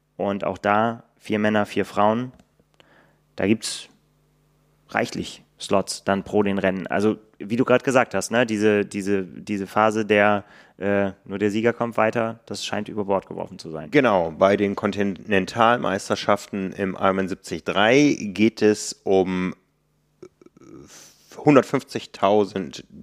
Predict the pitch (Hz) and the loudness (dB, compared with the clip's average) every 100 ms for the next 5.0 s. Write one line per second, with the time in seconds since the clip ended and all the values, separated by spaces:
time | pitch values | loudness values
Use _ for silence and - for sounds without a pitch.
0 | - 92 95 90 85 - _ 104 92 - | -4 0 4 4 2 -10 _ -4 -4 -4
1 | 107 110 110 110 101 - 175 175 110 - | -4 2 4 4 2 -6 -6 -6 -6 -4
2 | 110 - 101 131 120 120 - - 104 - | -4 -4 -6 -4 -4 -8 -10 -8 -2 4
3 | 170 135 117 - - 95 98 95 - 87 | 6 6 4 -2 -4 -4 -2 -6 -6 -4
4 | 82 - - 92 104 - 131 139 156 | -4 -8 -6 0 0 0 4 6 6